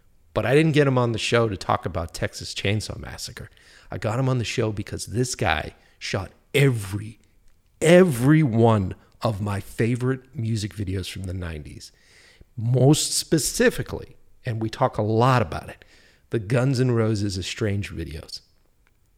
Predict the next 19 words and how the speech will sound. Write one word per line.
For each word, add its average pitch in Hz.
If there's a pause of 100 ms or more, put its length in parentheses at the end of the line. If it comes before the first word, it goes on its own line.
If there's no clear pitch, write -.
(160)
Okay? 101 (320)
Use 131
Your 127
Illusion 120
videos, 90
rather. 85
So -
he 90
did 90
Estranged, 160
he -
did, 82
uh, 82 (920)
Don't -
Cry, 151
he 117
did 90
November 87
Rain. 127